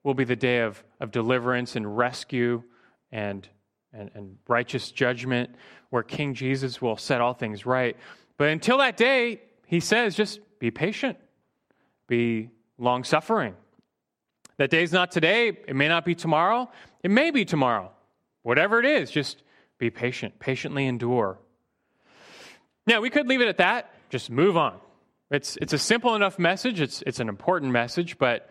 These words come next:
we're not gonna do that because James doesn't do that. He has a lot more to say, and everything he says after this really just serves to support and illustrate this command to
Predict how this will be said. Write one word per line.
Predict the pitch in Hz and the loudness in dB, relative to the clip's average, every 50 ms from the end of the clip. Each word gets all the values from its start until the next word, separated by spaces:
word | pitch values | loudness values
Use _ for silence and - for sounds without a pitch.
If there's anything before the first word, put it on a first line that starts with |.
| - - - - _ _ - | -20 -20 -20 -20 _ _ -4
we're | 117 113 | -2 2
not | 127 170 226 247 | 4 4 2 2
gonna | - 175 147 135 | 0 -2 -2 0
do | 135 147 | 2 2
that | 147 165 196 220 - | 2 4 2 2 -2
because | - 170 - 190 170 165 151 - - - _ _ _ _ | -4 0 0 2 2 0 -2 -6 -12 -16 _ _ _ _
James | - - 196 254 285 247 175 | 0 0 2 2 2 0 0
doesn't | - 170 156 131 135 | 0 0 0 0 -2
do | 123 131 135 135 | -2 0 0 2
that. | 135 139 151 180 180 - _ _ _ _ - | 4 2 2 2 -2 -6 _ _ _ _ 0
He | 240 | 0
has | 262 220 180 | 2 2 2
a | |
lot | 175 170 165 160 | 2 2 2 2
more | 156 151 139 | 2 0 0
to | 127 | 0
say, | 120 - - 196 196 170 147 143 143 139 - - - - - _ _ _ _ _ - | -2 -2 0 0 2 2 0 -2 -4 -8 -14 -20 -20 -20 -20 _ _ _ _ _ -2
and | 147 147 151 147 143 139 151 - _ _ _ _ _ - | -2 0 0 0 -2 -6 -10 -16 _ _ _ _ _ 0
everything | 170 220 240 302 311 - 294 277 262 | 0 0 2 2 0 0 0 0 0
he | 233 | 0
says | 190 - 233 220 202 180 151 143 - | 0 2 2 2 2 0 -2 -2 -2
after | 156 170 196 226 - - - 160 | 0 2 0 0 -2 -2 -2 0
this | 135 127 123 123 147 147 - - - - - _ _ _ _ _ _ _ _ _ _ _ _ - | 2 2 2 0 0 -4 -8 -10 -12 -12 -16 _ _ _ _ _ _ _ _ _ _ _ _ 0
really | 147 165 175 165 | 0 0 2 2
just | 147 156 147 - | 0 -2 -2 0
serves | - 170 170 175 165 - - | 0 2 2 0 0 -4 -6
to | - - 160 147 143 131 127 131 - _ _ | -2 0 2 2 2 0 -2 -4 -10 _ _
support | - - - 156 - - - - 170 170 175 170 170 - - - | -10 -4 -4 -4 -4 -4 -6 -2 0 2 2 2 0 -2 -6 -4
and | 143 135 131 127 | -4 -4 -4 -2
illustrate | - 147 160 165 147 135 - - - 127 117 113 117 - - 127 | -2 0 0 0 -2 -4 -6 -2 0 0 0 0 -2 -6 -4 -4
this | 127 123 - | -4 -4 -4
command | - - 135 120 120 120 113 104 101 98 98 - | -6 -8 -6 -4 -2 -2 0 -2 -2 -6 -8 -14
to | - - 127 107 101 | -12 -8 -8 -6 -8